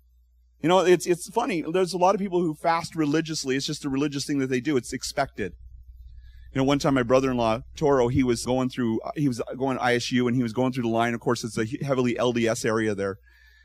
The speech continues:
And as he's going through the line, uh, it was, it was Sunday, and he goes with his, his plate and he goes up to the, the cash register, and they have this lady there. She took that job there, and she, she says,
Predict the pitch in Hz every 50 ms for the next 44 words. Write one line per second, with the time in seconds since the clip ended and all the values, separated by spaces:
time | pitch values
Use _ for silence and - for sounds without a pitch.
0 | _ _ _ _ _ _ _ _ _ - 139 147 151 156 151 180 156 131 120 143
1 | 147 156 160 156 147 - 170 156 135 131 123 127 135 139 151 160 151 135 127 123
2 | 120 113 107 _ _ _ _ _ _ _ _ _ _ _ _ _ - 127 123 120
3 | 123 117 113 123 123 117 113 - - 151 143 151 143 120 107 101 104 107 87 117
4 | 117 113 113 113 - 135 123 139 131 127 120 120 113 - 101 95 101 131 135 139
5 | 139 135 139 131 117 135 113 104 - - - - - 135 117 123 117 110 107 -
6 | - - _ _ - - 147 139 135 - 127 117 107 120 127 131 127 131 - -
7 | - 131 117 113 - - - - 107 - - 113 110 - - 123 120 117 - 127
8 | 117 107 - - 113 113 120 131 135 135 113 117 110 104 - - 113 120 139 135
9 | 110 92 98 92 87 _ - - - - - - - - - - - - 131 120
10 | - 143 - - 101 90 104 104 117 123 131 110 90 98 92 92 92 101 101 -
11 | - 117 107 117 - - 113 107 - 104 101 95 - -